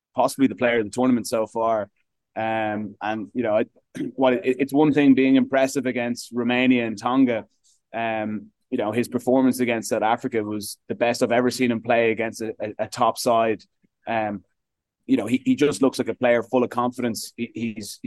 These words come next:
he's running his lines with real patience. Um,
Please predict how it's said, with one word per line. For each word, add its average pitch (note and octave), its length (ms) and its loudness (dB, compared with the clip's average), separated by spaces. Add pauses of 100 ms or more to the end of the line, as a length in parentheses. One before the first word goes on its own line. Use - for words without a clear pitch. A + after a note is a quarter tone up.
he's G#2+ 260 -8
running B2+ 320 4
his A#2+ 180 2
lines A#2+ 440 0
with G#2 160 -8
real A#2 240 2
patience. A#2+ 640 -4 (540)
Um, A2 520 -2